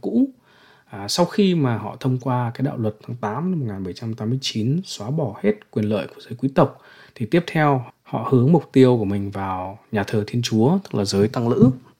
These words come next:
Tháng hai năm một nghìn bảy trăm chín mươi thì cơ quan lập pháp của chế độ mới đã ra lệnh giải thể tất cả cái tu viện và chủng viện. Ngoại trừ những cái nơi mà làm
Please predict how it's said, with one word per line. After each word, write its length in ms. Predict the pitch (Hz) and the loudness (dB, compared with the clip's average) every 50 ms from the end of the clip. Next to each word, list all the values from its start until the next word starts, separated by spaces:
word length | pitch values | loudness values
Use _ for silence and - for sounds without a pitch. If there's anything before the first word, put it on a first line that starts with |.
| _ _ _ _ - | _ _ _ _ -2
Tháng 120 | 135 131 | -2 2
hai 200 | 135 185 175 170 | 4 4 4 4
năm 140 | 160 143 127 | 6 4 4
một 60 | 123 | 4
nghìn 140 | 113 107 107 | 4 2 0
bảy 100 | 104 98 | 0 -2
trăm 240 | - - 127 123 120 | -4 -4 -4 -4 -2
chín 240 | 120 113 110 113 | -2 0 2 4
mươi 240 | 135 156 165 160 147 123 - _ - | 6 6 6 6 4 0 -4 _ -14
thì 300 | - 104 101 104 101 98 | -10 -8 -6 -6 -6 -4
cơ 160 | - 135 131 120 - | -4 -4 -4 -2 -2
quan 140 | 123 117 | -2 0
lập 120 | 113 104 - - | -2 -2 -4 -8
pháp 340 | - - 180 196 202 - - - - - _ - | -10 -6 -4 -4 -4 -6 -10 -20 -20 -20 _ -20
của 80 | - - | -20 -16
chế 120 | - 110 | -8 -6
độ 120 | 123 139 | -4 -4
mới 400 | - 120 110 107 107 120 160 190 202 - _ - _ _ _ _ _ - | -4 -4 -2 0 0 0 0 0 -2 -6 _ -20 _ _ _ _ _ -18
đã 180 | - 110 113 127 | -12 -10 -6 -2
ra 140 | 139 131 | 0 2
lệnh 180 | 123 123 127 - - - | 2 2 0 -2 -4 -2
giải 200 | - 120 98 - | 0 0 0 0
thể 280 | - - 131 113 90 - - - _ - | -2 0 0 0 0 0 -6 -16 _ -6
tất 180 | - 98 - - | -6 -6 -2 -2
cả 200 | 123 90 87 87 87 - - | -2 -2 -2 -6 -12 -16 -16
cái 100 | - 135 _ _ | -18 -18 _ _
tu 140 | - 160 147 | 0 2 2
viện 240 | 135 147 151 139 - - - | 4 4 4 2 2 -2 -16
và 60 | - - | -18 -16
chủng 200 | - - 101 92 | -14 -14 -12 -8
viện. 220 | 87 98 113 - - - _ _ _ _ _ _ _ _ _ - - _ _ - | -4 -2 -2 -2 -4 -8 _ _ _ _ _ _ _ _ _ -20 -20 _ _ 2
Ngoại 160 | 139 135 110 131 | 4 4 6 6
trừ 220 | - 139 127 120 | 8 8 10 8
những 180 | 110 110 113 120 | 8 4 2 0
cái 100 | 135 135 | 2 4
nơi 340 | 135 139 143 139 135 131 127 | 6 6 6 6 6 4 4
mà 220 | 120 113 104 101 | 2 -2 -2 -4
làm 180 | 101 101 98 | -6 -6 -8